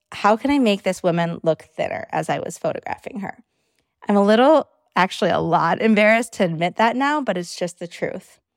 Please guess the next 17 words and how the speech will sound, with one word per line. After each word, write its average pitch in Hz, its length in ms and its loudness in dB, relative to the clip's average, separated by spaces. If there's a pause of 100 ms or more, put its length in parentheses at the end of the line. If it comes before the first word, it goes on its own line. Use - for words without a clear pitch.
(160)
And 190 100 -2
it 175 100 0
shows 180 280 0
my 185 180 4
evolution 165 540 -2
over - 200 -10
time. - 420 -12 (1500)
But 233 300 6 (100)
as 220 180 4
women 233 340 4
told 208 320 2
me 202 200 0
their 160 200 -2
stories 180 600 -2
about 170 240 -2
their 165 120 -4
bodies, 165 920 0